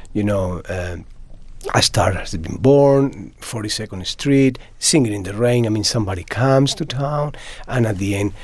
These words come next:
it's triumphant. You know, it comes from nothing to be triumphant. But A Chorus Line change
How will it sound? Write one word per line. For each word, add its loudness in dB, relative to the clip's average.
it's -4
triumphant. -2
You -8
know, -6
it -10
comes -2
from -4
nothing 2
to -2
be -6
triumphant. -2
But 0
A -10
Chorus 0
Line 2
change 2